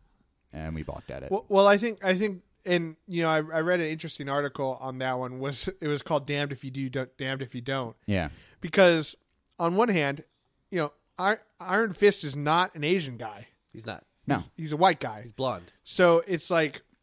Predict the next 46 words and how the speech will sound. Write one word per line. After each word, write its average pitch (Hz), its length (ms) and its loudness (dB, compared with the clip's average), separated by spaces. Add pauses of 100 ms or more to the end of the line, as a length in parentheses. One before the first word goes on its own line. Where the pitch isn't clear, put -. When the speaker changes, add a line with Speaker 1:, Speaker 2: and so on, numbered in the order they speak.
(200)
Speaker 1:
And 127 140 -2
actually, 139 320 -2
like, 131 120 0
Speaker 2:
So 185 120 8
Speaker 1:
the 190 60 6
Speaker 2:
y-, 190 40 0
Speaker 1:
point 170 160 0
of 139 60 -4
the 135 40 -4
character 135 280 0
Speaker 2:
you 202 80 4
either 208 200 4
Speaker 1:
is 190 60 4
it's - 120 -8
a 110 60 -2
white 104 280 -2
guy 95 240 -6
who 92 80 -10
gets 87 200 -12
trapped. 82 380 -14
In, - 100 -8
Speaker 2:
Right. 139 300 2 (340)
Speaker 1:
Yeah. 78 180 -16 (160)
Speaker 2:
It's, 180 320 0
it's 170 220 0
either 185 180 2
y-, 165 300 0
you 160 100 -12
piss 190 240 0
off 180 220 2
the, 147 200 -2 (360)
you 180 80 -8
know, 143 120 0
the 135 160 -2
gung 160 300 2
ho 160 180 2
comic 175 380 0
guys 139 380 0
by 131 320 0
doing 143 280 -4
an 127 120 -8
Asian 139 260 -2
guy 135 100 -2
'cause 131 160 -8
they're 127 80 -8
like, 113 120 -8